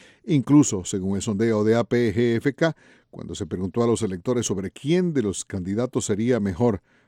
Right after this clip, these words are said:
para, entre comillas, hacer a Estados Unidos nuevamente un gran país, que es el eslogan de la campaña de Trump, la respuesta fue Hillary Clinton. Las cifras para Donald Trump son aún más desalentadoras, por lo que el candidato se está enfocando en ganar votos en Nueva York,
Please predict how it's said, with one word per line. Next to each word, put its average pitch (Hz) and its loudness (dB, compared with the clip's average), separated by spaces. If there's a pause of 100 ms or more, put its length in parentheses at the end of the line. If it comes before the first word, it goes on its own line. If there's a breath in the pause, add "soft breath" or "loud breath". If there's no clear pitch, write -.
(160)
para, 120 4
entre 113 -2
comillas, 139 2
hacer 135 2
a 127 0
Estados 120 2
Unidos 113 2
nuevamente 113 2
un 104 -2
gran 117 -2
país, 127 2
que - -14
es - -12
el 85 -10
eslogan 107 -4
de 101 -2
la 85 -6
campaña 104 -6
de 147 0
Trump, 175 -2 (400 soft breath)
la 147 4
respuesta 147 2
fue 175 2 (200)
Hillary 127 4
Clinton. 160 2 (680 soft breath)
Las 90 -8
cifras 123 2
para 113 2
Donald 123 2
Trump 175 2
son 147 -2
aún 139 2
más 135 0
desalentadoras, 127 2
por 117 -2
lo 104 0
que 95 -2
el 104 2
candidato 107 -2
se 107 -8
está 113 -2
enfocando 123 0
en 120 0
ganar 104 -2
votos 101 0
en 90 -2
Nueva 101 -2
York, 180 0